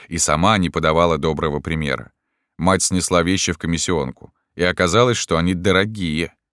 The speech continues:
дороже, чем они с мамой думали сначала. Люська ломала голову, кто бы мог быть благодетелем, хоть от него одни неприятности. Она даже позвонила Егору и спросила, как у него жизнь, может, стал богатым. Егор только засмеялся,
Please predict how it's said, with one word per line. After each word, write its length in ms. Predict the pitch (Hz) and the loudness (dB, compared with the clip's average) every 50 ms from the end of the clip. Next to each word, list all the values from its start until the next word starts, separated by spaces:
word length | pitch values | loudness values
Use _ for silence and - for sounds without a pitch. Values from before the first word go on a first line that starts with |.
| _ _ - | _ _ -6
дороже, 480 | 73 90 95 101 110 104 92 78 80 | 0 0 2 4 4 2 2 0 -4
чем 200 | - - 90 90 | -4 -2 0 0
они 200 | 95 98 90 76 | 2 0 0 -2
с 120 | - - - | -2 -2 -2
мамой 260 | 82 78 78 78 80 | -2 -2 -2 -2 -4
думали 320 | 76 80 73 73 69 65 | -4 -4 -4 -4 -4 -4
сначала. 600 | - - 80 80 - - 69 57 50 50 - - _ _ _ _ _ _ _ _ _ _ _ _ _ _ _ _ | -6 -6 -6 -6 -6 -4 -6 -6 -6 -8 -14 -18 _ _ _ _ _ _ _ _ _ _ _ _ _ _ _ _
Люська 340 | 76 95 127 127 - - 127 | 0 2 2 2 2 2 2
ломала 380 | 120 117 117 120 123 120 117 113 | 4 4 4 4 4 4 4 2
голову, 400 | 110 117 135 131 107 85 78 76 | 4 4 4 4 4 2 -2 -4
кто 200 | - - 92 80 | -2 -2 -2 0
бы 120 | 87 87 | 2 2
мог 200 | 90 90 78 78 | 0 0 0 -2
быть 200 | 78 90 78 71 | -4 -6 -4 -4
благодетелем, 800 | 76 87 85 78 87 85 95 117 107 - 78 67 58 50 - - _ _ _ _ _ _ _ _ | -2 -2 0 0 0 0 0 0 -2 -2 -4 -8 -8 -10 -12 -18 _ _ _ _ _ _ _ _
хоть 200 | - 87 80 85 | -4 -2 -2 -2
от 140 | 76 - | -2 0
него 240 | 92 92 85 90 90 | 0 0 4 4 4
одни 180 | 85 76 80 85 | 4 2 2 0
неприятности. 880 | 85 82 - 90 95 101 90 69 - - 64 62 - - - 78 - _ _ _ _ _ _ _ | -2 -2 -2 -2 0 0 0 0 -2 -4 -10 -14 -14 -16 -16 -20 -20 _ _ _ _ _ _ _
Она 180 | - 82 82 80 | -4 -2 -2 0
даже 240 | 78 90 80 82 - | 0 0 0 0 -4
позвонила 460 | 87 78 78 80 82 85 85 82 82 | -4 -2 -2 0 0 0 0 0 -2
Егору 540 | 80 80 78 73 - 98 117 120 101 82 76 | -2 -2 -4 -2 0 2 2 2 2 0 -2
и 40 | |
спросила, 540 | 71 - - 78 80 - - - 92 85 85 | -4 -4 -4 -4 -4 -2 -2 -2 -2 -2 -2
как 220 | - - 80 - - | 0 -2 -2 -2 -2
у 40 | |
него 360 | 82 87 95 113 143 156 123 85 | -2 -2 -2 0 0 0 0 0
жизнь, 420 | 73 76 76 71 - - - - _ _ _ _ _ _ | -2 -4 -6 -8 -8 -12 -18 -20 _ _ _ _ _ _
может, 300 | 76 85 85 80 78 73 | -4 -2 -2 -2 -4 -6
стал 240 | - - 87 82 78 | -2 0 2 2 2
богатым. 540 | 73 80 80 78 110 127 117 - 76 - - _ _ _ _ _ _ _ _ _ _ _ _ - | 2 0 2 2 2 0 0 -2 -8 -12 -12 _ _ _ _ _ _ _ _ _ _ _ _ -12
Егор 440 | 69 73 85 78 85 113 131 120 - | -8 -6 -6 0 2 2 2 2 2
только 260 | 110 107 92 - 90 | 0 0 2 0 -2
засмеялся, 800 | 80 82 - - 87 82 78 73 64 58 58 - - - - | -2 -2 -4 -2 -2 -2 0 -2 -2 -4 -4 -8 -12 -14 -18